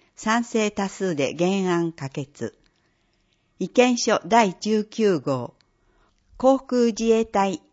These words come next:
入間基地所属機の整備強化と低空飛行訓練の中止を求める意見書について。日本共産党の三名が賛成。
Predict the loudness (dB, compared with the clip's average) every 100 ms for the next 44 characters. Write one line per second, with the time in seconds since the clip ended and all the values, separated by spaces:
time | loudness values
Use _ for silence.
0 | _ -6 0 2 2 -2 -10 -6 -4 -2
1 | 2 2 0 -8 -4 -2 -4 -8 0 4
2 | 4 2 0 0 0 -2 -6 -8 -10 _
3 | 4 4 4 -2 -2 -2 2 2 2 0
4 | -2 0 0 0 -2 -4 -2 -2 -2 -2
5 | -2 -2 -2 -4 -2 0 0 0 0 0
6 | 0 0 -2 -4 -4 -6 -6 -6 -10 -10
7 | _ _ _ _ _ _ _ _ -4 2
8 | 2 2 2 0 2 0 -2 -4 -4 -2
9 | -4 -2 -2 -2 -2 -4 -6 -8 -8 -10
10 | -10 -8 -8